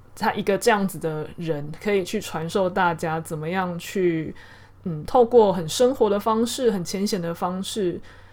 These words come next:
透过讲，嗯，分析情-，爱-，爱情，分析内在，分析对跟钱的关系，来去找到解脱的方法。我真的觉得他是一个非常彻底的被内观觉察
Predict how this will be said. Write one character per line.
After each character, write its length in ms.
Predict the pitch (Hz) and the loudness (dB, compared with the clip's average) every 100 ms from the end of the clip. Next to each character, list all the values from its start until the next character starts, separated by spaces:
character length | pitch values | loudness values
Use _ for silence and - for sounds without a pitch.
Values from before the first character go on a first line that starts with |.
| - - | -12 0
透 140 | 220 | 2
过 360 | 214 214 196 185 | 6 6 6 2
讲， 360 | - 175 180 175 - | 0 -4 -4 -8 -8
嗯， 220 | 180 170 | -6 -4
分 240 | 160 196 202 | -4 -2 -2
析 460 | - 185 190 190 | -4 -4 -4 -4
情-， 240 | 180 - - | -6 -8 -6
爱-， 100 | 185 | -4
爱 220 | - 240 | 0 2
情， 380 | 208 - 170 175 | 0 -2 -4 -6
分 160 | 185 190 | -6 -6
析 160 | 196 202 | -4 -2
内 240 | 226 180 | 0 -2
在， 380 | - 202 175 165 | -2 -2 -2 -4
分 300 | 190 185 190 | -6 -8 -8
析 240 | - 180 | -6 -6
对 260 | 180 180 175 | -4 -4 -4
跟 160 | 190 | -4
钱 220 | 196 - 180 | -6 -6 -6
的 100 | 180 | -2
关 240 | 240 254 | 0 0
系， 400 | - 247 262 262 - - - | -2 -4 -4 -6 -10 -20 -16
来 240 | 175 160 160 | -8 -6 -6
去 440 | - 220 190 175 - - - - - - - | -6 -2 0 -2 -6 -18 -20 -20 -20 -16 -4
找 200 | 175 - | -2 4
到 400 | 226 190 165 - - | 6 6 4 -2 -6
解 180 | 160 | -6
脱 160 | 151 202 | -2 0
的 80 | 180 | 0
方 280 | 180 165 180 | -2 -6 -8
法。 180 | - | -8
我 180 | - 185 | -4 -2
真 120 | 185 | 2
的 60 | 226 | 2
觉 200 | 214 165 | 2 0
得 60 | 165 | 0
他 120 | 180 | -4
是 180 | 180 190 | 0 0
一 80 | |
个 240 | 175 165 151 - - | 0 -2 -6 -14 -20
非 260 | - 202 | -8 -4
常 180 | 202 165 | -2 -2
彻 280 | 160 - 180 | -4 -2 -2
底 200 | 165 160 | -2 -6
的 120 | 147 | -6
被 560 | 147 185 175 160 151 147 - - | -4 -2 -2 -2 -6 -8 -14 -8
内 160 | 220 196 | -4 -2
观 220 | 185 180 | -2 -2
觉 180 | 180 156 | -4 -8
察 480 | 156 - 143 143 | -8 -10 -8 -8